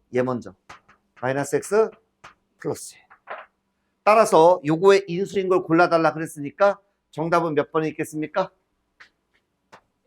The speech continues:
일 번. 네, 이렇게 풉니다. 자, 다음 보겠습니다. 자, 얘도 딱 보니까 지금 상반만 드시나 눈에 보이시죠? 음.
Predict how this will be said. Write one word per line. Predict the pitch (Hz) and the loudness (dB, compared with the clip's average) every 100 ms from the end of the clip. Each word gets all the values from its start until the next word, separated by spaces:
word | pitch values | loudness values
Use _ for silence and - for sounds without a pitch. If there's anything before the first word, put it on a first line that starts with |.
| _ - | _ -4
일 | 160 131 | -4 -4
번. | 95 - | -10 -18
네, | - 95 - | -20 -20 -16
이렇게 | 120 - | -14 -14
풉니다. | 143 190 160 - - _ _ _ _ _ _ _ _ _ _ _ _ _ _ _ | -14 -10 -10 -10 -16 _ _ _ _ _ _ _ _ _ _ _ _ _ _ _
자, | 202 185 | 6 8
다음 | 180 254 | 8 6
보겠습니다. | 240 190 165 160 | 6 0 -2 0
자, | 190 196 | 4 6
얘도 | 226 247 | 6 2
딱 | 226 | 0
보니까 | 208 202 202 | 0 0 0
지금 | 170 156 180 190 | 0 0 0 -2
상반만 | 262 262 262 233 | -2 0 0 -2
드시나 | 214 202 190 | -4 -4 -4
눈에 | 160 180 | -4 -2
보이시죠? | 147 170 151 170 247 262 _ _ _ 131 | 0 0 -2 -2 -2 -2 _ _ _ -10
음. | 131 113 87 | -8 -8 -12